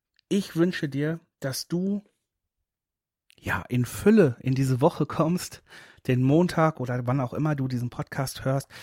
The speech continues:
dass du für dich feststellst, welchen Preis bist du bereit zu zahlen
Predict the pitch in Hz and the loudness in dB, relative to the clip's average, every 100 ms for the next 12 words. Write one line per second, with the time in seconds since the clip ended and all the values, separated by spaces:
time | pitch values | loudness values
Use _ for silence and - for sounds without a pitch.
0 | - - 127 - 143 131 131 _ _ _ | -14 -6 -4 -2 0 0 0 _ _ _
1 | _ _ _ _ _ _ _ _ _ _ | _ _ _ _ _ _ _ _ _ _
2 | _ _ _ _ _ - 120 190 - 175 | _ _ _ _ _ -6 -2 -4 -4 -4
3 | 170 - - - 151 151 - - _ _ | -4 -8 -10 -4 -2 -2 -4 -12 _ _
4 | 117 135 160 175 - 143 160 - 131 - | -2 -2 -2 -6 -6 -6 -6 -6 -10 -6
5 | 143 160 143 135 143 - - - 135 170 | -4 -2 -2 -4 -8 -10 -8 -4 -4 -6